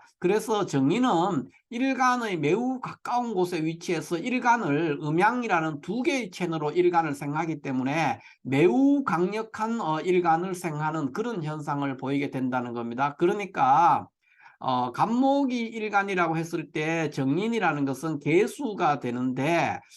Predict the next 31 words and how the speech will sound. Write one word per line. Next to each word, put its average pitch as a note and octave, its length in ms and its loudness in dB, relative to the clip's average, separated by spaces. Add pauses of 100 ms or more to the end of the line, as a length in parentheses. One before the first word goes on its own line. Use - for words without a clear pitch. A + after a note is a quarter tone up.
(160)
이것은 A#3+ 460 -2
개수 E4 460 4
입장에서 F#3+ 640 0
봤을 D3 380 -2
때 D#3 120 -6
갑목이 G3+ 560 0
어떻게 D#3+ 320 -4
되느냐? C3+ 580 2 (380)
어, C3+ 160 0
상관에 B3+ 640 2
해당이 D3+ 400 0
된다는 B2+ 420 -2
겁니다. A#2+ 440 -2
상관에 F#3+ 460 2
해당이 D#3 340 -2
되니까, C#3 600 2 (300)
어, C3+ 320 0
음과 C4+ 380 4
양, E3 200 4
그러니까 D#3+ 300 0
음양이 G3 340 4
다르기 D#3+ 300 -2
때문에 D#3+ 180 -4
음과 A#3 340 2
양의 E3 340 2
양 D#3+ 400 2
채널로 A#3 760 0
통해서 G3 400 -6
설계가 G3 480 0
되기 D3+ 220 -4
때문에 C#3 340 -2